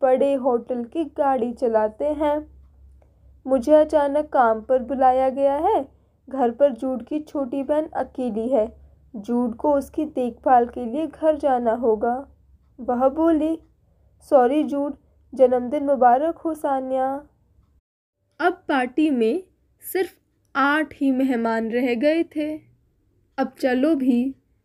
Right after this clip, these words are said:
प्रिया ने धौंस जमाते हुए कहा। "खेल शुरू करो भाई।"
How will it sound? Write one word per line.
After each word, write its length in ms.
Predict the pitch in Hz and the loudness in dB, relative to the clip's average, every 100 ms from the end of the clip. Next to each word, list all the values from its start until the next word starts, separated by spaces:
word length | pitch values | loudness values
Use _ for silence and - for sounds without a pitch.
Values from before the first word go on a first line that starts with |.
| _ _ | _ _
प्रिया 300 | 330 349 330 | 2 4 2
ने 180 | 302 285 | 0 -2
धौंस 320 | 226 262 254 | -2 -2 -2
जमाते 520 | 254 285 285 277 302 | -2 -2 -2 -4 -4
हुए 260 | 294 294 302 | -2 0 -2
कहा। 380 | 294 285 294 294 - _ _ _ _ _ | -2 -4 -6 -8 -14 _ _ _ _ _
"खेल 300 | - 254 269 | 0 2 2
शुरू 300 | 269 247 247 | 2 -2 -2
करो 300 | 254 247 226 | 0 2 0
भाई।" 500 | 220 220 262 294 269 | 0 -2 0 -2 -4